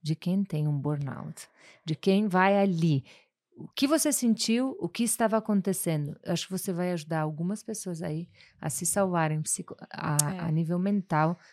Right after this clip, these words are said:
Speaker 1: se você abrir pra gente o que tava acontecendo nesse momento.
Speaker 2: Olha.
Speaker 1: Além do sobrepeso.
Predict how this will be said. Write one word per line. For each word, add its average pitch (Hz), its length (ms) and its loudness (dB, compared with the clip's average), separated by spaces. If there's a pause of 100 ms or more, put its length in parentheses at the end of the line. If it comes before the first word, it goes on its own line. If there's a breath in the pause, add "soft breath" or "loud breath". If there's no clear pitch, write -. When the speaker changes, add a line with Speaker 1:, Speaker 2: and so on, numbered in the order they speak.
Speaker 1:
se - 140 -4
você 190 500 0
abrir 196 240 0
pra 185 160 0
gente 160 340 -4
o - 40 -20
que 185 80 -8
tava 170 180 -4
acontecendo 160 580 -4
nesse 151 240 -2
momento. 143 460 0
Speaker 2:
Olha. 202 220 8
Speaker 1:
Além 220 400 4
do 208 100 -6
sobrepeso. 156 720 2